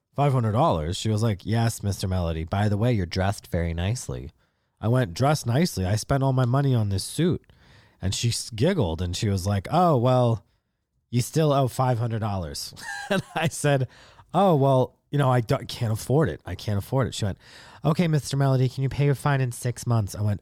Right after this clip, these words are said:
"Absolutely not. I will not be able to afford it over six months." She went, "Mister Melody, could you afford it over twelve months?" I went, "No, I won't be able to afford it over twelve. I'm sorry."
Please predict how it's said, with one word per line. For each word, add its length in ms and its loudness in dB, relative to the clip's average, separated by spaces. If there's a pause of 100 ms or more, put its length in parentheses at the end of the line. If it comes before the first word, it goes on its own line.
"Absolutely 720 0
not. 380 0 (240)
I 100 -10
will 100 -4
not 280 -2
be 100 2
able 200 0
to 40 -2
afford 320 -6
it 140 -10 (160)
over 200 -8
six 280 -8
months." 180 -8
She 60 -4
went, 120 -4 (460)
"Mister 240 0
Melody, 380 4
could 160 0
you 100 2
afford 240 2
it 80 2
over 180 2
twelve 300 0
months?" 400 -6
I 40 -2
went, 140 0
"No, 280 4
I 80 4
won't 240 2
be 100 4
able 220 0
to 60 4
afford 340 0
it 80 -2
over 200 0
twelve. 560 -2
I'm 200 -2
sorry." 500 -4